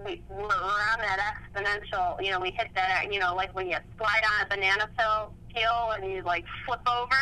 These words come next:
<laughs> you know, like, that's what's happening now. If you were looking at a chart, you know, and see this line that was progressively going steadily to the right, and then all of a sudden it hits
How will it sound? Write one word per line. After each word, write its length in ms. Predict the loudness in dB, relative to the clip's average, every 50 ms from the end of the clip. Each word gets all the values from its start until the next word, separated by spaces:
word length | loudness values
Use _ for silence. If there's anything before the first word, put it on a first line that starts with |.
| 4 4 2
<laughs> 0 |
you 140 | 0 0 2
know, 320 | 0 2 2 2 0 0 0
like, 240 | 0 0 0 -2 -6 -14 -14 -14 -12 -12 -12 -14 -14 -16 -18 -18 -6 0
that's 220 | 2 2 2 2 0
what's 180 | -2 -2 0
happening 500 | 2 2 2 2 4 2 2 2 2 4
now. 280 | 4 4 6 6 4 4
If 60 | 2 0
you 80 | -4 -2
were 80 | 0
looking 200 | 0 -2 -2 0 -2
at 20 | -2
a 100 | -2 -4 0 2
chart, 320 | 4 4 4 4 2 0
you 80 | 0 0
know, 220 | 2 4 4 4 4
and 180 | 2 -2 -4 -8 -10 -10
see 80 | -6
this 160 | -6 -6 -6 -6 -2
line 380 | 2 4 4 4 4 2 2 2
that 160 | 0 0 0
was 100 | -2 -6 -6 -10 -16 -12 -10
progressively 640 | -6 0 0 0 0 0 -4 -6 -4 -4 -4 -4
going 520 | -2 0 0 2 2 2 0 0 -2 -4 -6 -4
steadily 480 | 0 0 2 2 2 0 0 -2 -2 -4 -6 -10
to 40 | -6
the 120 | -6 -4 0
right, 340 | 2 2 2 2 0 0
and 80 | 0 0
then 80 | 2 2
all 160 | 2 2 0
of 80 | -4
a 60 | -4 -2
sudden 160 | -2 -2 0 0
it 140 | -2 -2
hits 160 | -2 -2 -2